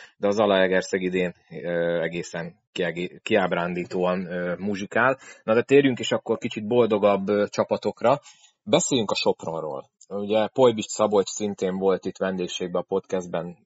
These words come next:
talán december elején, ha jól emlékszem, és akkor ugye beszéltünk arról, hogy ugye ő a,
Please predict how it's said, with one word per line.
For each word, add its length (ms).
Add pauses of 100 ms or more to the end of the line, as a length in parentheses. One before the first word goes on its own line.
(120)
talán 320
december 460
elején, 280
ha 80
jól 180
emlékszem, 480
és 140
akkor 180
ugye 80
beszéltünk 560
arról, 280
hogy 160
ugye 240
ő 100
a, 100